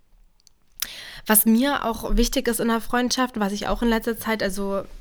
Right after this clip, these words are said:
ich hatte vorhin gesagt, das sind, äh, zwei Punkte, die ich realisiert hab, aber jetzt ist mir gerade spontan noch ein dritter Punkt bewusst geworden, äh, den ich wirklich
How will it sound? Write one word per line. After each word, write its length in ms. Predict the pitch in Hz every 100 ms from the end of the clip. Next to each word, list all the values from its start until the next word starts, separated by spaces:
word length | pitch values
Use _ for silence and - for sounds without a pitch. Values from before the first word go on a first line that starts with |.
| - -
ich 160 | - -
hatte 160 | 214
vorhin 260 | - 214 202
gesagt, 300 | 196 196 202
das 80 | 185
sind, 260 | 185 - - -
äh, 320 | 190 190 185 -
zwei 320 | - - 196
Punkte, 340 | 233 262 254
die 100 | 226
ich 160 | 214 -
realisiert 540 | 214 214 214 202 220
hab, 200 | 220 202
aber 180 | - 185
jetzt 240 | 190 185 -
ist 160 | 196
mir 100 | 202
gerade 240 | 190 190 190
spontan 600 | - 202 180 202 202 214 - - - -
noch 240 | 208 190 -
ein 180 | 196
dritter 320 | 185 208 262 220
Punkt 360 | - 208 196
bewusst 400 | 202 190 202 -
geworden, 520 | - 180 180 190 196 202 - - - - -
äh, 280 | - 196 196
den 200 | 196 202
ich 140 | 196
wirklich 720 | 202 208 214 214 208 - -